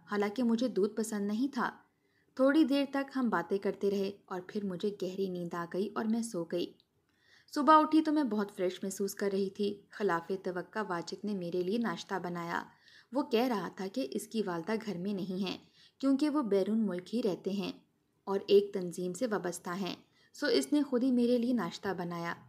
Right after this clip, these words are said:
क्योंकि वो नहीं चाहता था कि मेरी नई नवेली दुल्हन किचन में जाए। इसके बकौल वो बहुत अमीर ख़ानदान का चश्मो चिराग था। अम्मी अब्बा ने इसकी शराफत और बेनियाजी देखकर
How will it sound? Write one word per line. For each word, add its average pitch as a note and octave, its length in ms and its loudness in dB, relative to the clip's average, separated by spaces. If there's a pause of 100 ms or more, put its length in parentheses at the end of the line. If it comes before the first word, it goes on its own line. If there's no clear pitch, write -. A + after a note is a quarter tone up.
(120)
क्योंकि A#3 260 0
वो B3 120 -2
नहीं G#3+ 240 0
चाहता F3 360 -4
था F#3 160 -10
कि B3 160 -6
मेरी F#3+ 300 -2
नई F#3+ 200 -2
नवेली F3+ 380 -2
दुल्हन F#3+ 360 -6 (460)
किचन D4 320 0
में C#4+ 200 4
जाए। F3 300 -4 (220)
इसके D4 320 0
बकौल G#3+ 400 0
वो A3+ 140 2
बहुत A3+ 380 -8
अमीर G3 280 -2
ख़ानदान F3 480 -6
का A#3 160 -6
चश्मो G#3 400 -4
चिराग F3+ 440 -4
था। F3+ 220 -4 (640)
अम्मी B3+ 260 6
अब्बा B3 260 2
ने B3+ 140 2
इसकी - 300 -6
शराफत G3 680 -6
और A3+ 120 -4
बेनियाजी F#3 580 -2
देखकर F3 380 -2